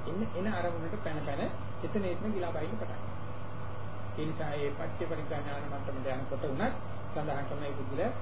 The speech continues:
චුල්ලසෝතාපන්න පුද්ගලයා ශාසන ප්‍රතිෂ්ඨාව ලැබුවොත් ඒ තත්ත්වයෙන් පිරිවෙන්නේ නැත්නම් අපාගාමී වෙන්නේ නැති පුද්ගලෙක් බවට පත් වෙනවා. නමුත් මේ අන්තම් තමයි මේ ජීවිතයේ හැකියාවේ පෙන්වු කළ දුන්න විතරයි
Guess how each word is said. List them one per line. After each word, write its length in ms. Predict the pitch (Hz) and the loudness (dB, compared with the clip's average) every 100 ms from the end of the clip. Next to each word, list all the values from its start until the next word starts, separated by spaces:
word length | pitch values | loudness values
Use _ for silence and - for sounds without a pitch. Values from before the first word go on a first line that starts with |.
| - | -2
චුල්ලසෝතාපන්න 840 | - - 185 170 160 151 151 143 143 | -2 0 2 2 2 0 0 0 0
පුද්ගලයා 440 | 135 147 160 214 | 0 0 0 0
ශාසන 400 | 156 143 147 143 | 0 0 0 0
ප්‍රතිෂ්ඨාව 540 | 139 135 135 - 127 127 | 0 0 -2 0 0 0
ලැබුවොත් 420 | 123 160 196 311 - - - | 2 2 2 2 0 -2 0
ඒ 120 | 170 | 0
තත්ත්වයෙන් 360 | 185 170 - 156 | 2 0 0 0
පිරිවෙන්නේ 400 | 160 151 147 139 | 0 0 0 -2
නැත්නම් 340 | 139 - 220 - - - - - - | 0 2 2 0 -2 -2 -2 -2 -2
අපාගාමී 680 | - 165 185 175 170 165 156 | 0 0 2 2 0 0 0
වෙන්නේ 200 | 147 156 | 0 0
නැති 220 | 151 240 294 - - - - | 0 0 0 -2 -2 -2 -2
පුද්ගලෙක් 420 | 214 202 175 170 | -2 0 2 2
බවට 260 | 160 165 | 0 0
පත් 160 | 175 170 | 0 0
වෙනවා. 360 | - 151 - - | -2 -2 -2 -2
නමුත් 240 | 147 175 247 - - - | 0 0 0 0 -2 0
මේ 200 | 160 185 | 2 2
අන්තම් 500 | 156 196 254 254 233 | 4 4 6 6 4
තමයි 260 | 220 190 190 | 4 2 0
මේ 180 | 180 175 | 0 0
ජීවිතයේ 500 | 170 170 160 208 170 | 0 0 2 2 2
හැකියාවේ 640 | 165 208 196 170 165 190 | 2 2 2 4 4 4
පෙන්වු 260 | 185 165 165 | 2 0 0
කළ 180 | 160 151 | 2 2
දුන්න 220 | 151 143 | 0 0
විතරයි 380 | 135 143 175 285 | 0 4 6 6